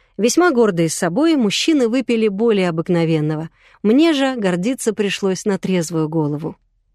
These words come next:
Через неделю позвонил Артём и рассказал, что Сергеев наконец смог поговорить с Леной Зотовой. Девушка утверждала, что о банкноте она знает не больше других,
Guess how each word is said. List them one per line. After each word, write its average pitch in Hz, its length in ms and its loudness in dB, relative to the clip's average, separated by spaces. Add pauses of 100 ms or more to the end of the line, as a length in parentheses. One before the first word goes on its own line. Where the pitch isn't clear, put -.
(220)
Через 214 340 2
неделю 226 440 0
позвонил 190 600 -2
Артём 294 460 -2 (300)
и 214 80 0
рассказал, 254 420 0
что - 160 -4
Сергеев 247 540 0
наконец 226 480 0
смог 247 360 0
поговорить 190 500 0
с - 140 -8
Леной 190 320 2
Зотовой. 165 580 -4 (420)
Девушка 226 460 0
утверждала, 220 600 0
что 202 200 -2
о 190 40 0
банкноте 226 600 0 (200)
она 240 260 0
знает 262 400 -2
не 226 100 2
больше 233 320 0
других, 180 520 -2